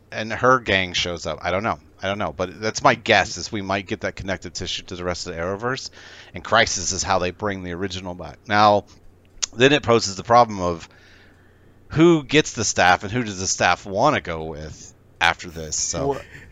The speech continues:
Speaker 2: well, speaking of Starman, I was very, I, I did have a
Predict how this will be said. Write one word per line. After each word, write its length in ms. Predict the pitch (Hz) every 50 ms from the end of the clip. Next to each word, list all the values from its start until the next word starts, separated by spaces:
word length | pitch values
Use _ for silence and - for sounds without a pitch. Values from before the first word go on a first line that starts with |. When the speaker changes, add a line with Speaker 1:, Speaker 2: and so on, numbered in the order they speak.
| - - -
Speaker 2:
well, 120 | 151 151
speaking 520 | 151 - - - 185 190 202 - 180 151
of 120 | 131 117 107
Starman, 640 | - - 123 107 101 101 101 98 101 98 95 90 - -
I 180 | 107 113 123
was 340 | 123 120 123 123 120 104 - -
very, 760 | - 107 - 135 151 196 208 196 170 147 123 113 101 98 - - _ _
I, 300 | 104 87 80 92 98 98 -
I 160 | 101 123 131
did 260 | 120 139 165 180 180
have 220 | 160 160 156 151
a 60 | 139